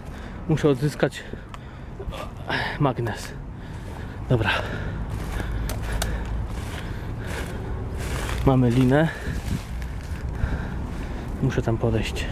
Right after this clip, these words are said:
bliżej. Dobra, jestem mniej więcej w tym miejscu, gdzie magnes utknął. O kurczę, bez problemu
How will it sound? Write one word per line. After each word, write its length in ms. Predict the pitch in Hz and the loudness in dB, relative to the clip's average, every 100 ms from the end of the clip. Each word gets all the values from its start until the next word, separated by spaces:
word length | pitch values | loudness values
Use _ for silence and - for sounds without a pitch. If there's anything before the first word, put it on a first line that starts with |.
| - 135 | 2 6
bliżej. 380 | 151 143 143 131 - - - - - - - - - - - - - - - - - - - - _ _ _ - - - - - - - - - - - - - - - - - - - - - - - - - - - - - | 8 8 6 4 -4 -6 -6 -6 -6 -6 -4 -4 -2 -2 -2 -2 -4 -4 -4 -4 -6 -8 -6 -6 _ _ _ -8 -6 -6 -6 -4 -4 -4 -4 -4 -2 -2 -2 -2 -4 -4 -6 -6 -6 -4 -4 -4 -4 -4 -4 -4 -2 2 2 6
Dobra, 260 | 156 143 143 | 6 6 4
jestem 220 | - 151 | 4 6
mniej 120 | 151 | 8
więcej 400 | 151 143 156 135 - - - - - - - - - - - - - - | 6 6 4 4 -2 -12 -12 -14 -12 -12 -12 -10 -10 -8 -8 -6 -6 -4
w 180 | - - | -6 -6
tym 180 | - 147 | 2 6
miejscu, 380 | 151 143 - 135 | 6 4 0 0
gdzie 220 | 135 127 - - - - 143 | 2 0 0 -4 -6 -2 0
magnes 300 | 123 127 - | 2 2 4
utknął. 460 | 170 - 147 160 - - - - - - - | 2 4 6 6 2 -2 -2 -2 -8 -2 0
O 100 | 180 | 4
kurczę, 440 | 196 165 - 147 | 6 6 4 2
bez 160 | 160 - | 2 2
problemu 540 | 170 160 165 165 | 4 6 6 6